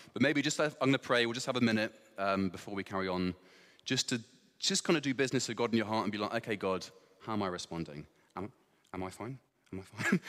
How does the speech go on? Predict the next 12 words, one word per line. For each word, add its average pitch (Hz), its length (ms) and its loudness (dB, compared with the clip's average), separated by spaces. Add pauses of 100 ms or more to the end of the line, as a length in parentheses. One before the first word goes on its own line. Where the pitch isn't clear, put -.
(140)
<laughs> 226 220 -2
So - 140 2
I'm 135 80 2
gonna 160 140 4
pray 123 340 2
and 110 120 -2
I'll, 104 120 -2
I'll 98 300 -2
hand 95 120 0
over 90 120 -2
to 90 120 -8
Andy. 82 240 -6